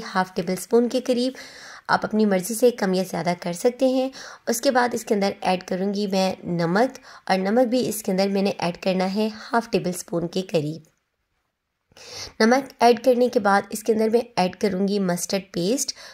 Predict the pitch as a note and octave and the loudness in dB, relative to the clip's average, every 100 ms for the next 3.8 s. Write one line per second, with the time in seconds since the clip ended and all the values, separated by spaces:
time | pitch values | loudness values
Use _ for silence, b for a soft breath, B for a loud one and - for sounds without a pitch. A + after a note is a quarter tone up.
0 | B F#3+ G#3 G#3 C4+ C4+ B3+ B3+ - - | B -4 -2 0 0 2 0 0 -6 -12
1 | - - _ A3 A3+ A3+ A3 G#3+ G#3+ G#3+ | -12 -14 _ 2 4 2 0 0 0 0
2 | G3+ - F3+ F#3 G3+ G3 G3 G#3 E3 D#3+ | -2 0 -2 0 -2 -2 0 -2 -2 -2
3 | E3 G3+ A3 A#3+ - B3+ C4 | -2 0 0 -2 0 2 2